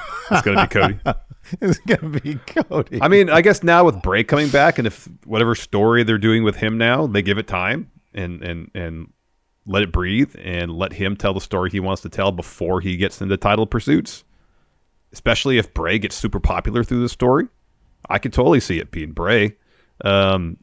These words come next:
Speaker 1: Organ Grinder here in chat brings up Sammy. The story's there to do it with Sammy. I don't think they're gonna do it with Sammy, though.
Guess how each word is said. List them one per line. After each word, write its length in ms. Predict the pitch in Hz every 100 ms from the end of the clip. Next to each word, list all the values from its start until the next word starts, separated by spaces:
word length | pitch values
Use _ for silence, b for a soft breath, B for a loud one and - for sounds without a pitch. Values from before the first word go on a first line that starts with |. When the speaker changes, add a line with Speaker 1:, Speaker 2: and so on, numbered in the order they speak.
| -
Speaker 1:
Organ 220 | 123 120
Grinder 260 | 104 107 98
here 160 | 101
in 60 | 90
chat 440 | - 113 101 -
brings 240 | 104 101 95
up 120 | 90
Sammy. 340 | - 107 107
The 100 | 120
story's 500 | 110 - 160 156 107
there 180 | 90 117
to 80 | 120
do 160 | 113 120
it 20 |
with 100 | 107
Sammy. 320 | 117 113 117
I 60 | 85
don't 180 | 95
think 280 | - 87 92
they're 100 | 90
gonna 160 | 92 92
do 200 | 92 92
it 20 |
with 80 | 90
Sammy, 320 | 98 95 95
though. 240 | 92 98